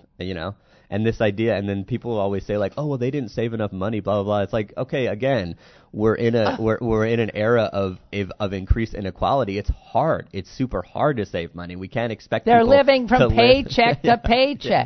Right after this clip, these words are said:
Speaker 1: Yeah.
Speaker 2: And, you know,
Speaker 1: We have the money.
Speaker 2: without, and often without i-, health insurance.
Speaker 1: Yeah.
Speaker 2: So one
Speaker 1: One
Speaker 2: y-,
Speaker 1: little slip up.
Speaker 2: one little slip, one little, yeah, eh, literally, one little slip that lands you in the hospital,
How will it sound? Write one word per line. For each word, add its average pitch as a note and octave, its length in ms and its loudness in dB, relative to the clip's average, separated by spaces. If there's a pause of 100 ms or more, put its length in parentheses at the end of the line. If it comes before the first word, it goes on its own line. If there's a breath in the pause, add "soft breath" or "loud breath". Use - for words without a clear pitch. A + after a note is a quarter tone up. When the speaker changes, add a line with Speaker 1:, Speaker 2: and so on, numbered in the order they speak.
Speaker 1:
Yeah. - 500 -20
Speaker 2:
And, A3+ 300 2
you A#3+ 140 2
know, A3+ 220 6
Speaker 1:
We F4 80 6
have E4+ 140 2
the D#4 80 -2
money. A#3 160 0
Speaker 2:
without, B3+ 540 6
and A3 200 2
often A#3 420 2
without G#3 420 2
i-, F#3 160 -2
health D#3 320 2
insurance. F3 600 -4
Speaker 1:
Yeah. - 140 -10 (100)
Speaker 2:
So G#3+ 260 6
one G#3+ 640 0 (640)
Speaker 1:
One F#2+ 140 -2
Speaker 2:
y-, - 20 -4
Speaker 1:
little F2+ 140 -4
slip - 300 -8
up. - 140 -4
Speaker 2:
one B3 380 2
little C#4+ 280 2
slip, B3+ 380 0
one G3 380 -4
little, A3+ 580 -2
yeah, G#3 380 -2 (240)
eh, G#3+ 120 -10
literally, G#3+ 600 -4
one G#3+ 300 -2
little A#3 180 0
slip - 460 -6
that D#3+ 180 -6
lands G3 320 -2
you G#3 80 -2
in G3 140 -6
the F3+ 120 -4
hospital, D#3+ 760 -4